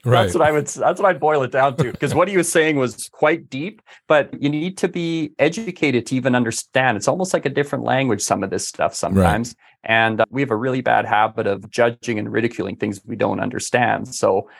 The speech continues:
Speaker 2: that started my journey into personal development. Really and truly, Mike, I didn't actually start winning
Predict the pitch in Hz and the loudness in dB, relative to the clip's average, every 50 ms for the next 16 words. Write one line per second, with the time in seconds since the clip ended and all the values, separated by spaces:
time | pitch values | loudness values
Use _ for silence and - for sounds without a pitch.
0 | - - - - 190 226 226 - - 190 190 180 170 160 - 131 131 131 135 131 | -20 -10 0 2 2 2 2 2 2 2 2 2 -2 -6 -8 -6 -2 0 2 2
1 | 131 127 120 120 - _ - - 143 156 147 143 143 123 117 - - 135 131 - | 2 0 0 -4 -6 _ -4 0 0 2 2 2 0 -2 -4 -2 -2 -2 -2 0
2 | 120 110 104 113 117 131 131 143 147 147 139 - - - _ - 117 120 147 165 | -2 0 2 2 2 2 2 -2 -4 -4 -4 -8 -16 -18 _ -8 -2 0 2 2
3 | 160 160 160 151 123 - - 135 127 135 135 139 143 139 - 139 120 104 - 147 | 2 2 2 2 0 0 0 -2 0 2 2 0 2 0 0 0 0 -2 -2 -4
4 | 160 160 160 160 - - 147 - - 127 90 78 101 101 107 104 117 131 147 156 | -2 -2 -2 -4 -4 -8 -6 0 0 0 0 0 -4 -2 0 2 2 2 0 0
5 | 160 | -4